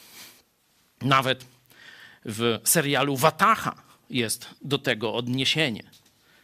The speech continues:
że muzułmanka, bo to kultura Bliskiego Wschodu, te zwyczaje były tam podobne. Islam wziął sobie trochę z,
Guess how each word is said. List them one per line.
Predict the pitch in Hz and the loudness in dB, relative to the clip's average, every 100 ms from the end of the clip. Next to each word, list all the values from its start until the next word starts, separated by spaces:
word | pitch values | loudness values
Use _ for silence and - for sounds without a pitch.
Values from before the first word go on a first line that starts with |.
| _ _ _ | _ _ _
że | - 143 | -4 0
muzułmanka, | 165 160 180 220 233 175 98 - _ _ | 0 2 2 2 2 0 -6 -8 _ _
bo | 110 95 - | -8 -8 -8
to | 104 | -14
kultura | - 117 113 143 95 - _ _ _ _ _ _ _ _ | -6 -6 -2 -2 -2 -8 _ _ _ _ _ _ _ _
Bliskiego | 120 110 - 135 127 | -12 -6 -2 0 0
Wschodu, | - - 180 143 - - - - | -2 0 0 -2 -8 -18 -18 -4
te | 127 | -2
zwyczaje | 131 147 170 156 117 | 2 2 2 2 0
były | 127 123 120 | -2 -4 -2
tam | 131 113 - - - | -4 -4 -8 -18 -12
podobne. | - 120 160 156 135 - - - - | -4 0 0 -2 -8 -12 -20 -20 -4
Islam | 147 - 117 113 - - - - _ _ _ - - _ | -2 0 0 -4 -8 -20 -20 -20 _ _ _ -18 -18 _
wziął | 117 165 185 160 | 2 6 6 4
sobie | 143 123 | -4 -6
trochę | 110 127 117 98 | -2 -4 -2 -8
z, | - | -8